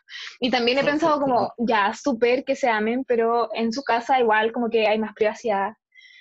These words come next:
Speaker 1: O sea, como que es lo que yo pienso en general con cualquiera, no, no con, no estoy hablando de un beso o de una toma de mano, sino que estoy hablando de co-, todos tenemos ese límite en donde, em, no sé, po,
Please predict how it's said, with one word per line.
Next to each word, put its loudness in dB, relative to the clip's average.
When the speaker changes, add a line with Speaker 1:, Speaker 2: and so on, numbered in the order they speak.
Speaker 1:
O 2
sea, 2
como 2
que 2
es 4
lo 2
que 0
yo 2
pienso 2
en 2
general 0
con 0
cualquiera, 0
no, -2
no -2
con, -2
no -8
estoy 2
hablando 2
de 2
un 0
beso 2
o 2
de 4
una -2
toma 0
de 2
mano, 0
sino -4
que -8
estoy -2
hablando 2
de -2
co-, -4
todos 0
tenemos 0
ese 0
límite 0
en -2
donde, 0
em, 0
no -2
sé, -2
po, -6